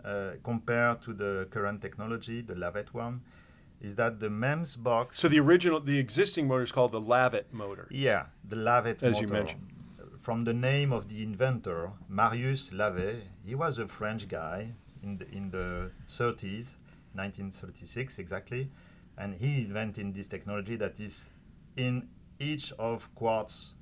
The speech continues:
Speaker 1: watch today, one, more than one billion of quartz watch. So this technology, uh, it's the only one you can use so far, okay? But the motor is not coming from the electronics.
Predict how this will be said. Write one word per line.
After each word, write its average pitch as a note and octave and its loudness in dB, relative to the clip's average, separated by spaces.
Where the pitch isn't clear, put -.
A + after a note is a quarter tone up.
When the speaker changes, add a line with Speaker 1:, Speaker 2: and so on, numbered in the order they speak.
Speaker 1:
watch G2+ -2
today, F2+ -4
one, A2+ 0
more B2+ 4
than A2 -2
one G#2 0
billion G2 -4
of F2 -12
quartz E2 -12
watch. - -14
So - -2
this D#3+ 2
technology, C#3 0
uh, F#2+ -4
it's A2 -8
the A#2+ -6
only E3 2
one C#3 2
you B2+ 0
can A2+ -4
use F#2 -6
so C#3 -2
far, E2+ 0
okay? A#2 -10
But G2+ -6
the A2+ -2
motor A#2+ 4
is A2+ -6
not C3+ 0
coming B2 0
from G2+ -6
the G2 -4
electronics. F2+ -10